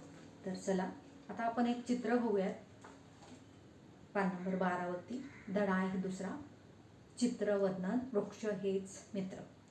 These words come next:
तर आता कधीही धड्याचं जे नाव आहे, जे आपलं काही चॅप्टर आहे, चॅप्टर टायटल म्हणजे धड्याचे नाव आहे, ते जोपर्यंत आपल्याला चांगलं समजत नाही तोपर्यंत वाचायचं. कमीत कमी तीन वेळा,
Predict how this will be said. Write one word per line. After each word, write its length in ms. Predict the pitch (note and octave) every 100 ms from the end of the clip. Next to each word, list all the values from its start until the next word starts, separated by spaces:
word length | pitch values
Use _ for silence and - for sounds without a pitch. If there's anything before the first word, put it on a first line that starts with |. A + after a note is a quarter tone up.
| -
तर 100 | A3
आता 500 | B3 - B3 - - - - - -
कधीही 600 | A#3 G3 A#3 B3+ F#3+ G3
धड्याचं 500 | F#3+ A#3 G#3+ G#3 A3
जे 180 | G#3 A3+
नाव 300 | G#3+ G3+ G#3+
आहे, 300 | G3+ F#3 F#3 - - - - F#3 -
जे 80 | G#3
आपलं 200 | G3 F3+
काही 220 | F#3 F#3+
चॅप्टर 340 | F#3+ F#3 - G3
आहे, 260 | F3 F#3 F#3 - - - - - - - - - - -
चॅप्टर 320 | F3+ F#3+ F#3
टायटल 420 | F3+ D#3+ F3 F3+
म्हणजे 280 | G3 G3+ G#3+
धड्याचे 340 | F#3 F3 - F#3
नाव 260 | F3+ E3+
आहे, 280 | D#3+ F#3 F#3
ते 520 | B3 A3 E3 G#3+ C#4+ - - - - - G3+
जोपर्यंत 440 | C4+ D4 D#4 C#4+
आपल्याला 300 | C#4+ C4 C4
चांगलं 320 | B3+ B3 A#3 A#3
समजत 460 | B3+ A3 G#3+ A3
नाही 300 | G#3+ F#3+ G3
तोपर्यंत 400 | G3+ F#3+ F#3 F#3+
वाचायचं. 560 | G3 - - - - F#3+
कमीत 300 | G#3 A3+ A#3+ -
कमी 280 | F#3+ F3+ F#3+
तीन 440 | - B3 A#3+ G#3+
वेळा, 160 | F#3